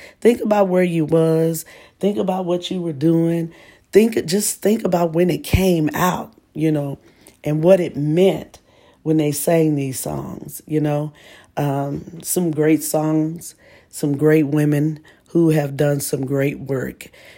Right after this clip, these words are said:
These are some of the finest artists I know. And, uh, there's plenty more to come, y'all. Plenty more that I don't think really get their due. Um, so I'm giving them their flowers.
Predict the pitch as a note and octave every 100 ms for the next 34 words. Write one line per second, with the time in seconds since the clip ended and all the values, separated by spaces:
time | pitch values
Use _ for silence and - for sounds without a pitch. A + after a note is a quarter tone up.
0 | _ - E3 D#3 C#3+ C3+ - - D#3 C#3+
1 | C3 C3 - D3+ D3 C#3 - - D3 D3
2 | C#3 - - C#3+ D3 C#3+ E2 - - -
3 | - - - - D3 C#3 C#3 C#3 D3+ D#3
4 | D#3 D3+ C#3+ - D3+ D#3 D3+ D3+ D3+ D3+
5 | D3 C3+ C3+ C#3 C#3 C3+ C3 _ _ _
6 | - F3 F3+ F3+ - E3+ E3 E3 C#3+ D3
7 | C#3 C3+ - - - _ D3 - - D#3+
8 | E3 D#3+ D3+ - D3+ C#3+ C3+ C#3 D3 D3+
9 | C#3 D3 C#3+ D3 C#3 B2+ C#3+ C3+ C3 B2
10 | _ - - _ - C3+ C3+ C3+ - C3+
11 | C#3+ E3 E3 E3 D#3+ D#3 D3+ D3+ D3 C#3+
12 | C#3+ _ _ - F3 F3 F3+ F3 F#3 F3+
13 | -